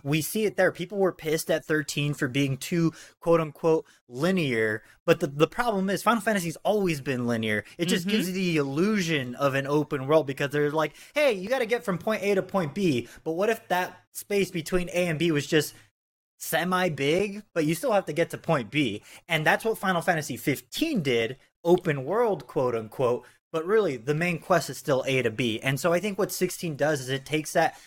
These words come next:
Speaker 1: linearity and it makes it a lot more cinematic. Same thing with fifteen.
Speaker 2: Mm-hmm.
Speaker 1: Fifteen was fantastic with its party relationships, and I think that's one of the strongest points of Final Fantasy sixteen is the character-to-character interactions. There's actual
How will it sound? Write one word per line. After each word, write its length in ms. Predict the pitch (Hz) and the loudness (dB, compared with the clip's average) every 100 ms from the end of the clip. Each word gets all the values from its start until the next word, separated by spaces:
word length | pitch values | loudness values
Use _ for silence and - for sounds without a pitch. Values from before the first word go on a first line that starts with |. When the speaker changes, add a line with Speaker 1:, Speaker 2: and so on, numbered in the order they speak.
| _ 120 | _ -2
Speaker 1:
linearity 960 | 135 160 160 127 131 165 185 202 202 _ _ _ | 2 2 0 0 2 2 0 -2 -6 _ _ _
and 140 | 151 147 | -2 -2
it 100 | 139 | 2
makes 220 | 156 165 | 0 0
it 80 | 185 | -2
a 40 | |
lot 300 | 151 143 165 | 0 0 0
more 200 | 156 147 | 0 0
cinematic. 720 | 143 - 156 135 131 120 101 _ | -2 -2 -2 2 2 2 -2 _
Same 280 | - 170 165 | 0 0 2
thing 160 | 175 | 0
with 100 | 151 | 0
fifteen. 520 | - 165 - 180 190 | 2 0 0 -2 -2
Speaker 2:
Mm-hmm. 380 | 202 - _ 151 | -6 -14 _ -2
Speaker 1:
Fifteen 280 | 170 190 165 | 2 2 2
was 120 | 143 | -2
fantastic 920 | - 151 135 - - 151 170 - 160 | 0 0 0 -2 -2 0 0 -2 -2
with 160 | 160 151 | 0 0
its 200 | 135 - - _ _ _ | -2 -4 -12 _ _ _
party 380 | 151 143 147 151 | 0 2 2 0
relationships, 960 | 139 123 113 147 - 180 - 202 214 - - | 0 0 0 -2 0 -2 0 0 0 -8 -12
and 120 | 135 139 | -2 0
I 60 | |
think 160 | 190 190 | 0 0
that's 180 | 190 190 | 0 0
one 80 | |
of 60 | 180 | -2
the 80 | 175 | -2
strongest 480 | - 160 170 156 - | 0 0 0 -4 -2
points 260 | 156 151 | -2 -2
of 60 | 127 | -2
Final 240 | 139 131 | 0 2
Fantasy 340 | 143 131 - 120 | 0 -4 -4 -6
sixteen 480 | 135 - - 156 | -6 -6 -4 -2
is 180 | 117 104 - - - | -2 -4 -8 -16 -4
the 100 | 139 | -4
character-to-character 1000 | - 147 151 - 143 135 - 135 131 147 | 2 2 2 0 -2 -2 2 2 2 -4
interactions. 920 | 139 131 120 127 135 135 147 131 131 - - | -4 -2 0 2 2 0 -4 -4 -6 -12 -10
There's 200 | - 156 170 | -2 -2 0
actual 680 | 147 - 180 170 156 139 | -2 -2 -2 2 2 0